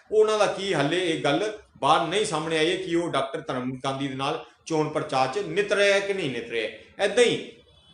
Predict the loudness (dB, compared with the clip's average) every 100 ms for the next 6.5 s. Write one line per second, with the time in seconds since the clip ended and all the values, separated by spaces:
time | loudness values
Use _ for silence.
0 | -20 -12 0 4 6 6 4 2 2 2
1 | 0 -4 -2 0 0 -2 -12 0 2 2
2 | 0 -2 -2 -4 -6 -4 0 2 2 0
3 | -2 -4 -6 -2 0 0 -4 -16 _ -6
4 | 2 6 6 6 2 2 2 2 0 -2
5 | -2 4 4 4 -2 -10 -6 -2 2 2
6 | 2 0 0 0 0